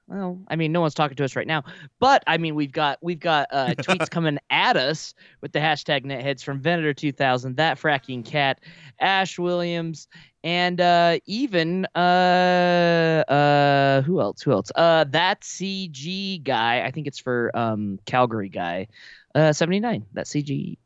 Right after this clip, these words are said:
Speaker 1: Guy seventy-nine.
Speaker 2: Gesundheit. Uh, also, if you wanna take part, you can, uh, give us a phone call or a call or a communication, a communique, fire off a, a
Speaker 1: Yeah.
Speaker 2: anything you want.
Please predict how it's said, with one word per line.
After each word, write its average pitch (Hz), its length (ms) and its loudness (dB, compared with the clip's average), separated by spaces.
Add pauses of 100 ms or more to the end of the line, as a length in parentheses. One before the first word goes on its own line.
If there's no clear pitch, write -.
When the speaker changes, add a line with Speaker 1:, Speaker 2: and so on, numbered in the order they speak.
(120)
Speaker 1:
Guy 131 220 -2
seventy-nine. 160 540 -4 (360)
Speaker 2:
Gesundheit. 113 500 -4 (280)
Uh, 110 60 2
also, 123 560 2
if 117 100 -6
you 123 100 -6
wanna 120 220 -4
take 117 240 -6
part, 117 300 0
you 110 100 -8
can, 107 560 -6
uh, 90 400 -6 (100)
give 98 140 -8
us 95 80 -16
a - 100 -18
phone 175 360 -2
call 98 480 -4
or 92 200 -2
a 87 140 -4
call 135 580 -2
or 104 340 0
a 90 420 -8 (460)
communication, 160 880 -2
a 135 60 -6
communique, 139 760 -2 (380)
fire 123 300 2
off 117 220 2
a, 87 640 -6
a - 100 -18
Speaker 1:
Yeah. 214 100 4 (720)
Speaker 2:
anything 120 340 -4
you 82 80 -6
want. 78 300 -6